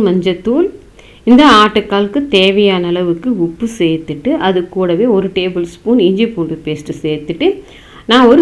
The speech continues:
ரெண்டு டம்ளர் அளவுக்கு தண்ணி சேர்த்துருக்கேன். இந்த அளவுக்கு தண்ணி சேர்த்தாக்கா ஆட்டுக்கால் வெந்து வர்றதுக்கு சரியா இருக்கும். இப்போ இதை கலந்து விட்டுட்டு குக்கரை மூடிட்டு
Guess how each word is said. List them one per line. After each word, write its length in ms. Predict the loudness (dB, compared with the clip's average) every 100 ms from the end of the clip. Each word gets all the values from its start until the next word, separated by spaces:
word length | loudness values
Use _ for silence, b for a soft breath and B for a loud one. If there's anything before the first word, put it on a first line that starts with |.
| 6
ரெண்டு 180 | 6 4
டம்ளர் 300 | 4 2 2
அளவுக்கு 340 | 2 0 0 -2 0
தண்ணி 180 | 0 0 -2
சேர்த்துருக்கேன். 520 | -4 -4 -6 -8 -4 -2
இந்த 120 | 2 2
அளவுக்கு 240 | 0 -2 0
தண்ணி 160 | -2 -2
சேர்த்தாக்கா 360 | -8 -6 -2 -2 0
ஆட்டுக்கால் 420 | -2 -4 -4 -2 0
வெந்து 240 | 0 0 -2
வர்றதுக்கு 480 | -2 -6 -8 -8 -10 -6 -4
சரியா 280 | -2 0 -2
இருக்கும். 260 | -4 -6 -6 B B B 0
இப்போ 120 | 2 2
இதை 100 | 2 0
கலந்து 280 | -2 2 2 0
விட்டுட்டு 360 | -2 -8 -8 -8 -4
குக்கரை 400 | -4 -2 0 0 -2
மூடிட்டு 460 | -2 -2 -2 -4